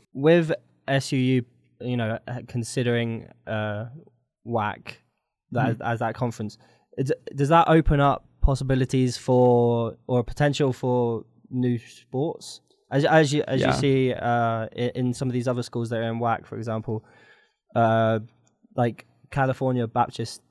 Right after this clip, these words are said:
Speaker 1: University, they have, like, water polo and wrestling and, uh, swimming and diving. Does that open up more opportunities for us to add sports, or it doesn't work that way?
Speaker 2: I think it kinda just depends on what the conference requires, because,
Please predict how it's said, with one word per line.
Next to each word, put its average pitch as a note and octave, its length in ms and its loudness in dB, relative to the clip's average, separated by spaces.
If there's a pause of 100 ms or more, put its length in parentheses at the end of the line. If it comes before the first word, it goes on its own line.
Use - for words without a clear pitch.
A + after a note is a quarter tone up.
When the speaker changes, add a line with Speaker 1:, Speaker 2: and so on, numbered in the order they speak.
Speaker 1:
University, A#2+ 600 -2
they A#2+ 100 2
have, B2 160 0
like, A2+ 140 0
water C3+ 320 4
polo C3+ 440 8
and B2 140 2
wrestling C3 840 2
and, A2+ 520 -4
uh, A#2 200 0
swimming C3+ 320 2
and A#2+ 100 2
diving. C3 580 4
Does C#3 120 0
that D#3 160 6
open E3 240 2
up D3+ 180 0
more D#3 140 0
opportunities D3+ 560 -4
for - 160 0
us D3 160 0
to C#3 360 0
add C3+ 160 -2
sports, D#3 380 4
or B2 320 2
it A2+ 380 -8
doesn't A#2 240 -6
work A2 180 -6
that G#2 140 -8
way? G#2+ 160 -8 (400)
Speaker 2:
I - 60 -2
think B3 520 -4 (460)
it D#3+ 120 -6
kinda C#4+ 260 0
just D#3 200 -8
depends D#3+ 320 -6
on C#3 80 -4
what C#3 140 -8
the C#3 80 -12
conference C3 400 -8
requires, - 400 -6
because, B2 540 0